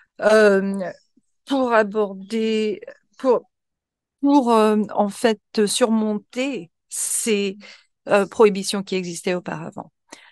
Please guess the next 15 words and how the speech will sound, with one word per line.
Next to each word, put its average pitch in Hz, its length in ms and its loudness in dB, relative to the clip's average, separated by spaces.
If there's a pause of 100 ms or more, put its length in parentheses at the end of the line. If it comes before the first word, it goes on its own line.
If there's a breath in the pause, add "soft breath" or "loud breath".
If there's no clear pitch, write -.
Alors, 220 380 4
les 220 260 2
manuels 214 400 2
de 202 100 -4
formation 190 1200 -4 (120)
au 208 140 0
sein 202 280 -2
du 190 140 -6
secteur 196 320 -8
de 196 80 -2
la 175 100 -2
sécurité 196 720 -4
devraient 185 400 0
être 196 240 -4
révisés 196 880 -2